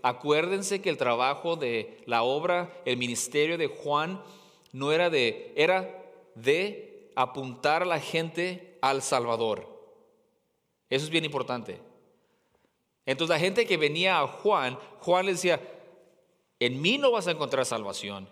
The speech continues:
en mi bautismo no vas a encontrar salvación,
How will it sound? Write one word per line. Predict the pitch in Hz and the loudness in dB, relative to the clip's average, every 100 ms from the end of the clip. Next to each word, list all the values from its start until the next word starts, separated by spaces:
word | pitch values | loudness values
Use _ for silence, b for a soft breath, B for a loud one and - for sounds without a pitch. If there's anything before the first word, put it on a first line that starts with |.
| B B B | B B B
en | - 151 156 | 0 0 2
mi | 156 | 2
bautismo | 151 143 - 208 262 302 294 | 2 2 -2 0 0 2 0
no | 226 | 2
vas | 175 151 | 2 2
a | 151 | 0
encontrar | 139 117 127 | -4 -2 -4
salvación, | 120 110 104 - 107 107 | -4 -6 -8 -6 -8 -8